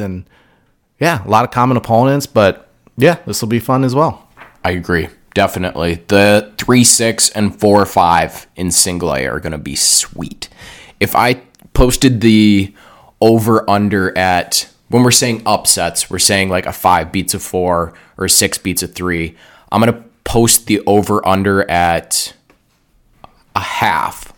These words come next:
Speaker 2: Would you say?
Speaker 1: <laughs> Oh, so just for this single A?
Speaker 2: Yeah, just for single A. Would you say there's one upset or two? If you had to bet.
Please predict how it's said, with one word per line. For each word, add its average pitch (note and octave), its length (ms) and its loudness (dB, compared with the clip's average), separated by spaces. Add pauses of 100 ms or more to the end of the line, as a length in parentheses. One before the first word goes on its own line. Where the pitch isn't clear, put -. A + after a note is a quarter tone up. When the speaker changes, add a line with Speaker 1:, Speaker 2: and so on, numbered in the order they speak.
Speaker 2:
Would - 240 2
you B2 100 6
say? C3 240 4
Speaker 1:
<laughs> D#3 680 0 (220)
Oh, D3 160 6 (280)
so D#3 180 2
just D3 200 -4
for A2+ 120 -2
this G#2+ 460 -2
single A#2 300 2
A? C#3 120 2 (100)
Speaker 2:
Yeah, C#3+ 180 4
just A#2 200 -4
for B2+ 140 -2
single F#2 400 0
A. F2 80 0
Would G#2 200 -2
you A#2 80 4
say A#2+ 260 4
there's G#2 340 2 (180)
one A#2 800 2 (160)
upset C3 600 0 (160)
or F#2+ 80 0
two? E2 420 -2 (960)
If - 180 -2
you A#2 80 6
had G#2 340 0
to F2+ 60 -8
bet. - 400 -10